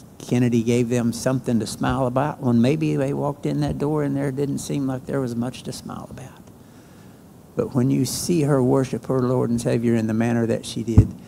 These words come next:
that has to bring joy to your heart. And I thank you for that, Lord. I thank you for Kennedy. I thank you for her service to you, her love for you. I thank you for her service to this church and her love for the people of this church and her community.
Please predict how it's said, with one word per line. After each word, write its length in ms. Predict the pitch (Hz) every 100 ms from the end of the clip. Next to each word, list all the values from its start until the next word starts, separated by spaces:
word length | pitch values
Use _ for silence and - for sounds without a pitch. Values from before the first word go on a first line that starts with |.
| - -
that 180 | 127 - - - -
has 360 | 139 127 - -
to 120 | 104
bring 320 | 110 110 104
joy 280 | 107 104 104
to 120 | 107
your 180 | 104 110
heart. 420 | - - - - - - - - - -
And 100 | 120
I 80 | 117
thank 360 | - 139 131 117
you 60 |
for 140 | 101 101
that, 300 | 98 90 -
Lord. 280 | 101 107 127 - - - - -
I 80 | 113
thank 320 | - 135 127
you 80 | 117
for 180 | - 101
Kennedy. 500 | - 135 143 151 156 - - - - - -
I 120 | - 107
thank 360 | - 120 113
you 80 | 120
for 200 | - 104
her 140 | 107
service 440 | - - 143 139 -
to 120 | -
you, 340 | 113 135 143
her 180 | 139 98
love 320 | 98 117 139
for 160 | - 117
you. 340 | 120 139 156 - - - - -
I 60 |
thank 300 | - 117 110
you 60 | -
for 220 | - 113
her 120 | 107
service 400 | 98 135 135 139
to 100 | -
this 220 | 113 113 -
church 420 | - 147 - -
and 100 | 110
her 100 | 104
love 240 | 117 127
for 60 | 135
the 100 | 123
people 360 | 139 151 139
of 60 | 135
this 200 | 135 135
church 400 | - 151 180 -
and 140 | 104
her 100 | 101
community. 560 | - - 113 151 147